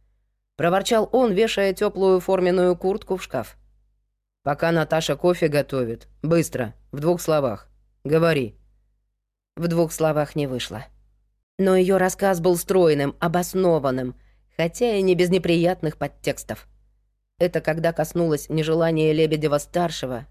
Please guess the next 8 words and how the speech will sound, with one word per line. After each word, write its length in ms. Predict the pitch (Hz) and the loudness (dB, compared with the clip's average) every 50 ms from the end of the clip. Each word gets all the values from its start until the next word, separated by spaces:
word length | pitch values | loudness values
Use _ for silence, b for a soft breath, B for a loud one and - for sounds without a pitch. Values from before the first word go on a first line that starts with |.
| _ _ | _ _
обнародовать 800 | - 160 156 160 165 156 156 170 180 165 156 143 131 127 - - - | -6 -4 -2 0 0 2 2 2 0 0 -2 -4 -4 -6 -8 -8 -6
обличающие 920 | - 165 160 160 160 156 - - 190 190 170 160 160 160 - - 160 156 151 | -4 -2 0 0 -2 -2 -2 -2 -2 0 0 -2 -2 -4 -4 -2 -2 0 0
мошенников 760 | 147 147 151 - - 175 175 156 147 143 - - 120 123 | 0 -2 -4 -4 -4 -4 -2 -2 -4 -6 -6 -8 -10 -10
файлы. 440 | - - - 107 107 107 101 85 - - _ _ _ _ _ _ _ _ _ _ _ _ _ _ _ _ _ _ _ _ _ _ _ - | -10 -10 -8 -8 -8 -8 -8 -10 -12 -16 _ _ _ _ _ _ _ _ _ _ _ _ _ _ _ _ _ _ _ _ _ _ _ -4
И 60 | 202 | -2
его 300 | 175 180 185 165 185 185 | 0 0 2 2 2 2
можно 360 | 185 185 180 170 175 185 175 | 2 0 0 0 0 0 -2
понять, 560 | - 185 175 185 190 170 160 143 131 - - | 0 -2 -2 0 2 0 0 0 -2 -6 -10